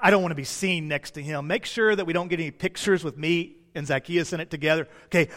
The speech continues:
I gotta stay away from this guy." No, he comes to Zacchaeus, says, "Come on down, Zach. Let's go get a burger. Let's talk.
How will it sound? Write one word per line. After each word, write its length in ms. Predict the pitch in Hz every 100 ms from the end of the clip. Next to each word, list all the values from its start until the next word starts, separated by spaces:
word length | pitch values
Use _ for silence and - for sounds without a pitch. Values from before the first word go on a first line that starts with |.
| -
I 100 | 175
gotta 200 | 180 160
stay 220 | - 202
away 280 | 170 147 170
from 220 | 180 147
this 180 | 156 156
guy." 320 | 175 160 151
No, 280 | 156 196 165
he 100 | 160
comes 300 | - 185 165
to 40 |
Zacchaeus, 480 | 151 147 - 190 196
says, 240 | - 160 - - -
"Come 160 | 233
on 160 | 247 233
down, 280 | 214 226 185
Zach. 300 | 156 165 180
Let's 160 | 180
go 80 | -
get 140 | 180 170
a 40 |
burger. 300 | 147 165 139
Let's 180 | 139 -
talk. 400 | - 117 107